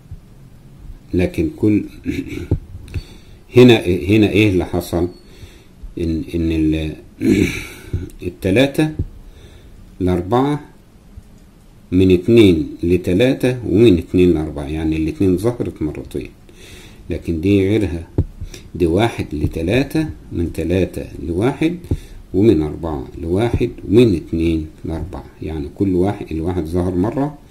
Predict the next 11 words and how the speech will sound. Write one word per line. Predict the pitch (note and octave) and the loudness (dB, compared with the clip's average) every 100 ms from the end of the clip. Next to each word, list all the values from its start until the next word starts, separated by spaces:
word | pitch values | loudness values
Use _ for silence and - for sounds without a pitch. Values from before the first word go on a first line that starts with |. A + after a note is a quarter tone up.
| - - - - - - | -20 -6 -6 -6 -20 -8
الاتنين | - G#2 E2+ D#2+ - G2+ E2+ D2 D#2 | 0 2 4 0 2 4 4 2 0
مرة، | G#2+ C3 D3+ D3+ - - - - - | 0 0 -2 -6 -14 -20 -20 -14 -8
تلاتة | D#2 E2+ - D#2 | -4 -4 -4 -6
مرة، | E2 F2 D#2 - | -6 -6 -10 -10
الأربعة | C#2+ C#2 C2+ | -10 -10 -12
مرة. | - - - | -14 -16 -6
يبقى | - - | -4 -2
دي | D2 | -6
دالة. | D#2 A#2+ A2+ G2+ - - - - - - - - - - - - - - - - - - - - - - - - | -2 0 0 -4 -10 -18 -12 -10 -10 -14 -14 -10 -10 -10 -18 -12 -12 -12 -16 -6 -4 2 0 0 -8 -12 -12 -8
طيب، | F#2+ E2 D2 - - - - | -4 -4 -4 -10 -20 -12 -2
الواحد | F#2 G2 C3 C#3 D3+ - | 0 2 2 2 0 -2